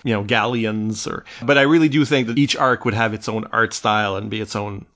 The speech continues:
thing, have its own mood. Okay, Captain Marvel, here's the big one. Here's, here's the, the headliner of the Who's Who issue, Captain Marvel.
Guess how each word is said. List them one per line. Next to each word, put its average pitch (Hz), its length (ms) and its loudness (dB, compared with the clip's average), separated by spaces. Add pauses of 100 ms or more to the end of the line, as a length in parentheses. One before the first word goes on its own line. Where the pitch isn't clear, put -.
(100)
thing, 113 360 -2 (140)
have 120 160 -2
its 120 160 -4
own 113 160 -2
mood. 113 400 2 (120)
Okay, 220 200 0
Captain 240 360 -2
Marvel, 214 280 2
here's 233 240 2
the 226 80 0
big 156 180 0
one. 127 200 0
Here's, 160 360 2
here's 185 360 0
the, 131 240 2
the 120 120 -2
headliner 139 600 2
of 120 100 -2
the 117 80 0
Who's 127 200 0
Who 123 140 0
issue, 107 280 -2
Captain 151 380 -2
Marvel. 104 360 -4